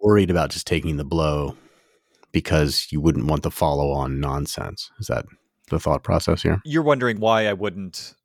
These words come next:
Speaker 2: uh, try to file away this person in my Rolodex, uh, for a dry spell?
Speaker 1: Or, yeah, or just be like, "Oh, you're," I mean, 'cause essentially the message you described was basically offering a blow, right? I mean, that,
Speaker 2: <laughs>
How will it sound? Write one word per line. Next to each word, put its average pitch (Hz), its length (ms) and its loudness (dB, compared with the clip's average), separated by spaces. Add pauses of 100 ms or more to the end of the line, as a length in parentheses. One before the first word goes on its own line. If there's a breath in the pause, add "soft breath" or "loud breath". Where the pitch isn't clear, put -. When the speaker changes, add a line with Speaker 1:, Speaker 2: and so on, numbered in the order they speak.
(160)
Speaker 2:
uh, 90 300 -6 (160)
try 110 160 2
to 104 60 -2
file 95 340 0
away 92 180 -2
this 90 160 -10
person 92 300 -8
in 87 40 -8
my 87 80 -8
Rolodex, 87 800 -6
uh, 90 260 -4
for 87 360 -2 (320)
a 98 80 -6
dry 87 240 2
spell? 95 340 -2 (520)
Speaker 1:
Or, - 220 0 (200)
yeah, 233 140 6
or 85 260 2
just 82 260 -2 (640)
be 190 100 2
like, 180 160 2
"Oh, 90 220 4
you're," 76 280 -2 (160)
I - 60 -2
mean, 85 140 2
'cause 82 120 -4
essentially 85 760 0
the 85 60 -4
message 78 380 0
you 76 80 -2
described 65 480 -6
was 78 140 -6 (180)
basically 76 480 2
offering 64 380 -6
a 65 60 -6
blow, - 280 -4
right? - 280 -8 (100)
I - 20 -8
mean, 80 120 -4
that, - 120 -8 (200)
Speaker 2:
<laughs> - 200 -20